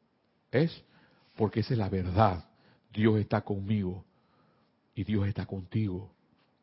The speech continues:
Tienes la capacidad de poder saber eso. Y de con-, ¿hay algo en el chat? De, de encontrar a Dios en esa paz, en ese silencio, tú avanzas. A veces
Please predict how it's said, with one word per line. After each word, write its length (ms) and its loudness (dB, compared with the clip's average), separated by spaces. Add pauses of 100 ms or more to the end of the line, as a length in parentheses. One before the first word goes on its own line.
(1000)
Tienes 220 4
la 180 0
capacidad 680 4
de 100 0
poder 300 0
saber 320 0
eso. 360 0 (520)
Y 80 -6
de 140 -4
con-, 220 -6
¿hay 140 4
algo 220 4
en 60 2
el 60 2
chat? 240 2 (880)
De, 80 -4
de 200 -6
encontrar 440 2
a 80 6
Dios 420 4
en 100 -6
esa 300 -2
paz, 320 6 (320)
en 80 -16
ese 180 -4
silencio, 680 0 (260)
tú 300 -2
avanzas. 920 8 (1900)
A 80 -4
veces 380 12